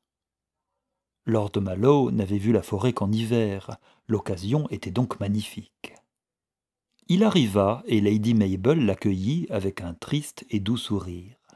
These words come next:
Quelle terrible unanimité à mon égard dans la critique, n'est-ce pas ? » lui dit-elle, quand elle se trouva seule avec Lord Mallow dans la serre. «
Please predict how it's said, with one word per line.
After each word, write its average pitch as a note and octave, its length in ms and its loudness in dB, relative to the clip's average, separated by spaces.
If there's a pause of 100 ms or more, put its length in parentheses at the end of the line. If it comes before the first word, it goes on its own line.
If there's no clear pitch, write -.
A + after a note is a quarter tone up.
(1000)
Quelle G#2+ 240 0
terrible A2+ 460 0
unanimité A2 640 4
à A#2 40 2
mon G2+ 200 0
égard A2 420 -2
dans G2 120 -2
la G2 100 -4
critique, - 580 -8
n'est-ce F#2+ 260 -6
pas ? » A2 300 -4 (100)
lui F#2+ 140 -6
dit-elle, F#2 760 -12 (380)
quand G2+ 240 -6
elle F2+ 100 -6
se - 140 -8
trouva F#2+ 380 -6
seule C3+ 500 -4
avec F#2+ 280 -8
Lord A#2 280 -2
Mallow G2 520 -4
dans A#2 140 -4
la F#2+ 140 -4
serre. « - 680 -14